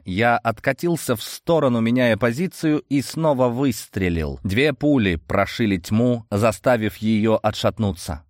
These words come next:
"Он слабеет!" — крикнула Славия. Её клинок вспыхнул, разрезая воздух и отсекая ещё один кусок тьмы.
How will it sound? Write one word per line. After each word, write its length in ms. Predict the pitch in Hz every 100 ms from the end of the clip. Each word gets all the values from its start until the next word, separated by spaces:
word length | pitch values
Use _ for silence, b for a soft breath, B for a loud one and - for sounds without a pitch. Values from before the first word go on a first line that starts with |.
| _ 107
"Он 200 | 117 113
слабеет!" — 1040 | - 139 135 127 165 175 160 131 104 - _
крикнула 480 | 143 135 120 113
Славия. 720 | 104 - 120 139 123 101 87 78 85
Её 260 | 113 113
клинок 400 | 110 117 117 117 -
вспыхнул, 800 | - - 147 135 - 98 92
разрезая 560 | 90 92 92 95 104 101
воздух 560 | 101 127 117 127 127 -
и 80 |
отсекая 840 | 131 117 113 - 117 - 123 120 113
ещё 460 | 101 107 - 120
один 300 | 110 101 107
кусок 480 | 101 101 - 101 -
тьмы. 340 | - 98 92